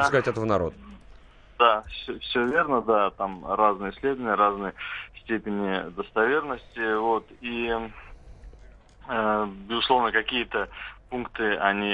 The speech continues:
Speaker 2: э, в большей степени, э, работают, какие-то, э, изучаются ещё в процессе, какие-то уже не работают, потому что тоже идёт,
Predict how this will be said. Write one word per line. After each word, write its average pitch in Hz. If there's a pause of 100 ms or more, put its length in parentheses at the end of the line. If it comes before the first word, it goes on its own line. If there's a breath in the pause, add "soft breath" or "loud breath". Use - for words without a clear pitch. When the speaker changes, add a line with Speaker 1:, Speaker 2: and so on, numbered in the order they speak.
(100)
Speaker 2:
э, 98
в 95
большей 143
степени, 120 (180)
э, 73
работают, 107
какие-то, 113
э, 92 (140)
изучаются 127
ещё 120
в -
процессе, 117 (320 loud breath)
какие-то 123 (280)
уже 123
не 151
работают, 123
потому 107
что 101
тоже 117
идёт, 101